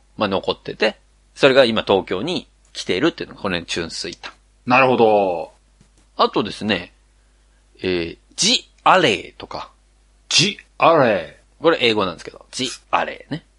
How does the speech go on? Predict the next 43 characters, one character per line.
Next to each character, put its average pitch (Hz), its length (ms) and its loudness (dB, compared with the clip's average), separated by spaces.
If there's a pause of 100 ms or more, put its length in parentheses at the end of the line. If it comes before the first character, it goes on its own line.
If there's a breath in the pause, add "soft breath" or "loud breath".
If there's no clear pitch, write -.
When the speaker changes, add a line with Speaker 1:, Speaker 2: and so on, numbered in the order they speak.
Speaker 2:
サ - 220 -2
チ - 280 -8
ア 117 120 4
レ 95 340 0
イ - 20 -18
み 80 100 -20
た 85 100 -20
い - 60 -18
な。 - 60 -12
Speaker 1:
<laughs> - 1700 -12
そ - 460 -4
ん - 20 -4
な、 - 80 -10 (580 loud breath)
結 - 220 -2
婚 165 160 6
式 - 140 -2
み - 60 2 (160)
た - 80 0
い 98 40 0
な 90 280 0
名 110 40 -2
前 101 160 2
し - 100 -4
て 135 120 2
な 117 80 0
い - 40 0
で - 60 -8
す 147 160 -4
け - 140 -2
ど。 - 80 0
<laughs> - 80 -20 (2000 loud breath)
あ 180 120 2
と、 - 320 -2 (460 loud breath)
コ - 160 4
コ 233 180 6
ト 202 160 0
カ - 260 0 (100)
と - 100 -14
か。 - 100 -12 (580)
Speaker 2:
コ - 180 0
コ 247 180 0
ト 247 160 0
カ？ - 240 -2